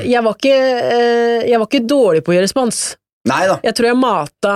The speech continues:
Speaker 1: ganske greit kreativiteten i det rommet.
Speaker 2: Ja, jeg trenger jo ikke mye respons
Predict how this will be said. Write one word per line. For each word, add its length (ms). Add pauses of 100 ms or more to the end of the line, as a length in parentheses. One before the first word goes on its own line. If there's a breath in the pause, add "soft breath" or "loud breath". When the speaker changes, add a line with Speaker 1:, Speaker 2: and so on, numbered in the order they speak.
(100)
Speaker 1:
ganske 460
greit 380
kreativiteten 680
i 60
det 120
rommet. 360
Speaker 2:
Ja, 160
jeg 160
trenger 240
jo 20
ikke 160
mye 520 (100)
respons 540